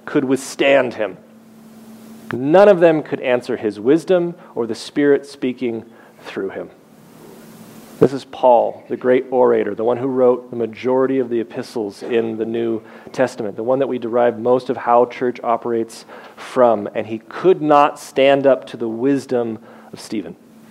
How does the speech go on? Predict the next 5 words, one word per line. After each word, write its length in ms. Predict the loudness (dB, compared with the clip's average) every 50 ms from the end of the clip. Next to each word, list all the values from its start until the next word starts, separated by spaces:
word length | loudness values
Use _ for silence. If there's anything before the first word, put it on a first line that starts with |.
| -20 -20 -20 -20 -20 -20 -20 -20 -20 -20 -20 -20 -20 -20 -20 -20 -20 -20 -20 -20 -20 -20 -20 -20 -20 -20 -20 -20 -20 -20 -20 -20 -20 -20 -20 -20 -20 -20 -20 -20 -20 -20 -20 -20 -20 -20 -20 -20 -20 -20 -20 -20 -20 -20 -20 -20 -20 -20 -20 -20 -20 -18 -10
He 140 | -4 -2 0
was 180 | 0 2 4
at 300 | 6 6 6 4 2 -2
Stephen's 440 | -12 -8 -6 -6 -4 -4 -6 -8 -10
trial. 480 | -6 -2 0 0 0 0 -4 -8 -12